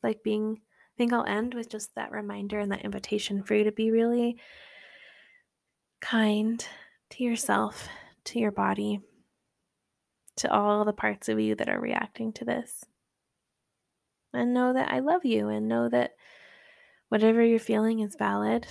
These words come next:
knowing that this is really scary, um, and knowing also that we're getting through this, hopefully, together,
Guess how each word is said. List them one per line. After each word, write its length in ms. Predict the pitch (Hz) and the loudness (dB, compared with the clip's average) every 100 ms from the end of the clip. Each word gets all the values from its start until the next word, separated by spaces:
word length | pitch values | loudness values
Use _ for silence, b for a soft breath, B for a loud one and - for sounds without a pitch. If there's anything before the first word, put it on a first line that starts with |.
| - _ _ _ 214 | -18 _ _ _ 0
knowing 460 | 208 214 214 208 | 2 4 4 2
that 340 | 202 185 180 - _ _ _ _ _ _ 220 | 2 0 -2 -8 _ _ _ _ _ _ -10
this 180 | 196 | -8
is 200 | 208 196 | -8 -8
really 180 | 196 196 | -8 -6
scary, 680 | 196 - 180 180 202 240 254 _ _ _ 220 | -4 -4 -6 -6 -2 -4 -6 _ _ _ -4
um, 540 | 208 196 196 202 214 - _ _ - | -2 -2 -4 -6 -10 -16 _ _ -2
and 120 | 220 | 2
knowing 240 | 220 214 | 4 4
also 280 | 202 202 220 | 2 0 0
that 140 | 208 202 | 0 0
we're 140 | 202 | -2
getting 400 | 196 202 196 196 | -2 -2 0 -2
through 220 | - 202 | -2 -2
this, 240 | 196 196 - | -2 -4 2
hopefully, 680 | 233 240 233 214 208 247 - | 4 4 2 2 2 0 -4
together, 580 | - 202 190 190 220 | -6 -2 0 0 -2